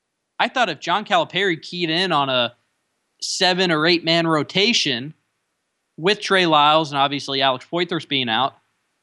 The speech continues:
that kinda throws his whole platooning thing out the window. And, a-, a-, and one concern is if he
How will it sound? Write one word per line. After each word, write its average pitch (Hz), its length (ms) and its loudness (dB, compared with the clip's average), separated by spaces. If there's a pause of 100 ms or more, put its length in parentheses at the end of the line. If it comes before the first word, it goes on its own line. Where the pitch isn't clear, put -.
(600)
that 220 100 2
kinda 254 220 2
throws 202 400 4
his 202 160 -2
whole 196 240 2
platooning 190 680 0
thing 156 220 2
out 147 160 4
the 151 80 -4
window. 190 480 2 (340)
And, 165 300 0
a-, 175 60 -2
a-, 160 500 0
and 147 300 -2
one 233 180 6
concern 196 800 2 (1400)
is 165 260 2
if 247 180 0
he 208 440 2